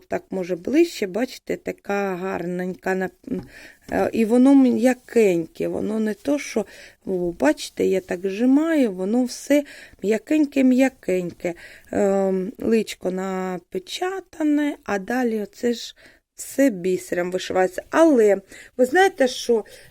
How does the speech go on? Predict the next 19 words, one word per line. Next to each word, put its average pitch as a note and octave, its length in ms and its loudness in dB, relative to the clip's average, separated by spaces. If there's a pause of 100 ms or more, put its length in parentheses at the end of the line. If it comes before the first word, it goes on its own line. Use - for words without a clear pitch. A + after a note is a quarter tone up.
(100)
що D4 220 -4
я D#4 200 0
буду, B3+ 640 0
м, A#3+ 400 -4
вирішила? G3 800 0
Це B3+ 280 6
я, A#3 140 6 (960)
воно E4 400 6 (140)
дуже A3+ 340 4
багато, G3 600 0
бачите, D#4+ 680 2
ві-, D#4 320 0
вишивки, C#4 600 -4
це A3 240 -4
ж G#3 180 -4
ще, - 540 -2 (160)
м, A3 360 0
юбочка G#3+ 800 -4
в B3+ 60 -4